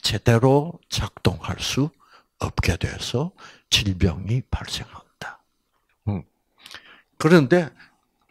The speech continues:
예, 생체 전자파는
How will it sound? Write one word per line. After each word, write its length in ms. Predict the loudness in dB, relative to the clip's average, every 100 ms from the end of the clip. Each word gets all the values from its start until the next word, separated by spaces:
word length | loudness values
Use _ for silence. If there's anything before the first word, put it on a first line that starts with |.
| _ _ -8
예, 120 | -8 -8 _ _ _ _ _ _ _ _ _ _
생체 440 | 2 4 4 4
전자파는 960 | 4 2 -2 0 -4 -4 -10 -4 -4